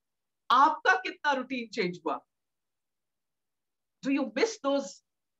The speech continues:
rides in metro? Do you miss your college canteen? वो कॉलेज के फेस्ट याद आते होंगे, वो चाय की टपरी याद आती होगी, वो दोस्तों के साथ debates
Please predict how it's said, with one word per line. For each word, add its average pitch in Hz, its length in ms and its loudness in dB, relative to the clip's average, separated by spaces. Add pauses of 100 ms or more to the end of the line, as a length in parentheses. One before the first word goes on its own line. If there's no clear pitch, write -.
(600)
rides 180 540 0
in 220 100 -4 (160)
metro? 240 340 -4 (760)
Do 302 80 6
you 311 260 6
miss 294 340 0 (560)
your 226 260 4 (160)
college 247 300 4 (100)
canteen? 202 380 -4 (1040)
वो 302 120 4 (140)
कॉलेज 294 360 6
के 349 160 -4
फेस्ट - 480 -4
याद 285 260 6
आते 277 220 4
होंगे, 302 360 -2 (880)
वो 311 100 6
चाय 320 420 6
की 349 180 2
टपरी 311 460 4
याद 311 200 6
आती 294 240 4
होगी, 320 360 0 (600)
वो 339 120 6 (120)
दोस्तों 339 400 4
के 339 200 -6
साथ 339 320 4 (280)
debates 262 680 0